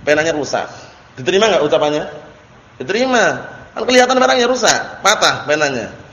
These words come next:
Paham ya? Seperti itu. Contohnya aja. Kita lihat lagi, dikit lagi. Nah, barakallahu fikum. Walam yu-, walam yakul, tidak mengatakan, "Inni radadtuha alaik."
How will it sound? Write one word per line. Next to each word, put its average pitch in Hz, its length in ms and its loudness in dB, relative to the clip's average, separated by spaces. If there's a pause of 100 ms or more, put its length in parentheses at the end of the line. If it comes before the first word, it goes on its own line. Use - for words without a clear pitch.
Paham 143 160 0
ya? 135 160 2
Seperti 131 340 0
itu. 113 140 -4
Contohnya 135 560 4
aja. 113 320 0
Kita - 240 -2
lihat 135 160 6
lagi, 135 160 0
dikit 139 160 0
lagi. 135 260 0 (2000)
Nah, 147 160 6
barakallahu 147 480 4
fikum. 170 640 0 (3250)
Walam 185 400 4
yu-, 190 160 0
walam 226 320 6
yakul, 208 500 0 (300)
tidak 180 240 4
mengatakan, 170 800 0 (160)
"Inni 233 400 4
radadtuha 196 560 4
alaik." 165 260 0